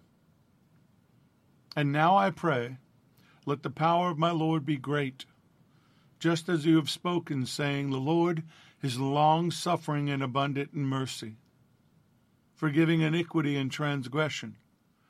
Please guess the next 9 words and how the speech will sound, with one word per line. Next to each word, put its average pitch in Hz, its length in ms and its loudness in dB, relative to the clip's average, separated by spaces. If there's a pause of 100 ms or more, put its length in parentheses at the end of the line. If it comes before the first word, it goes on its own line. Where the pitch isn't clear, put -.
(500)
But 135 140 -2
he 156 160 2
mu-, 165 240 0
by 151 240 0
no 156 220 2
means 165 500 0
clears 151 520 -2
the 143 100 -6
guilty, 139 500 -6